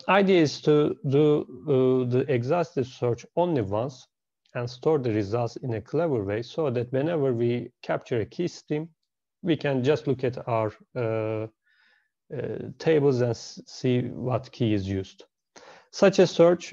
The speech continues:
would require actually, uh, two to the eighty-six encryptions. Uh, this is because we have also twenty-two bit frame number, which we don't know before the communication.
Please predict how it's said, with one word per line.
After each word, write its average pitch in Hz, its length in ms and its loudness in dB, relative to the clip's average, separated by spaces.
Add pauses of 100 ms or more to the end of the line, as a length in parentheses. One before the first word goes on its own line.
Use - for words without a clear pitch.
(100)
would 139 220 2
require 143 440 2
actually, 143 380 0 (240)
uh, 123 320 0
two 151 180 0
to 131 160 -4
the 131 300 -2 (560)
eighty-six 123 640 -2
encryptions. 151 720 -6 (320)
Uh, 117 920 -2
this 127 240 0
is 117 120 2
because 113 420 0
we 104 200 0
have 107 220 0
also 113 380 -2 (320)
twenty-two 117 720 -2
bit 110 180 0
frame 127 540 0 (100)
number, 127 380 0
which 107 320 -4
we 110 240 0
don't 107 320 2
know 101 240 0 (280)
before 104 360 -2
the 101 80 0
communication. 107 760 -2